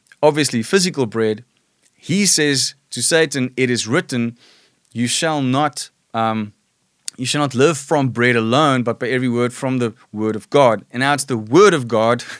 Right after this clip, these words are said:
<laughs> saying that the Word of God is the bread of life. So He's actually saying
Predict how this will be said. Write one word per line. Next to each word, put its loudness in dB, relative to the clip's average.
<laughs> -14
saying 2
that 4
the 2
Word 4
of 0
God 4
is 0
the -2
bread 2
of -6
life. 0
So -2
He's 2
actually 0
saying 0